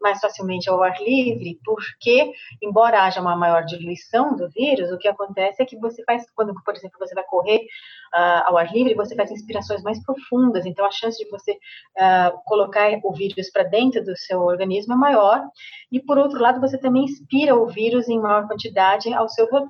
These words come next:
ao redor. Então, as atividades ao ar livre, embora sejam muito, ah, adequadas pra manutenção, inclusive, das,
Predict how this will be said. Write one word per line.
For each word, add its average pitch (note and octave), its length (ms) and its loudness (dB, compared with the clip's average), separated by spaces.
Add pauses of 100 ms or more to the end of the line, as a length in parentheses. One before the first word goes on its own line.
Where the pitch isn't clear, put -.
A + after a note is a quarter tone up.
ao G#3+ 300 -2
redor. C#4 260 -2 (680)
Então, F#4 240 4 (120)
as D4 120 0
atividades F#3+ 420 0
ao E3+ 120 4
ar E3+ 180 4
livre, A3+ 300 0
embora E3+ 640 2
sejam F3 340 -6
muito, F#3+ 420 -6
ah, D#3 280 -4
adequadas E3+ 580 0
pra F3 120 -8
manutenção, E3+ 520 -8
inclusive, F3 340 -10
das, D#3+ 220 -2